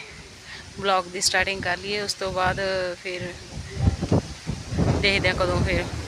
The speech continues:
कंटिन्यू रखांगे ब्लॉग। उस तो बाद देखते हैं की की करते हैं, अज तुहानूं दिखाने आ। देखो मौसम चेक करो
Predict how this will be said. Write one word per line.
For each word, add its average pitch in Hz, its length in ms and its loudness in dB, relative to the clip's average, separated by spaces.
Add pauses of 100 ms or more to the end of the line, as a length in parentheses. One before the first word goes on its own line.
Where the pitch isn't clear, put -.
(120)
कंटिन्यू 196 440 4
रखांगे 190 500 4
ब्लॉग। 180 320 2
उस 175 160 2
तो - 60 6
बाद - 200 4
देखते - 1080 4
हैं - 80 6
की 202 120 4
की - 220 10
करते 175 260 4
हैं, 185 100 4
अज 180 100 2
तुहानूं 202 220 -2
दिखाने 185 380 6
आ। 214 40 2 (3500)
देखो - 1040 6
मौसम 190 300 0
चेक 180 300 2
करो 165 280 -6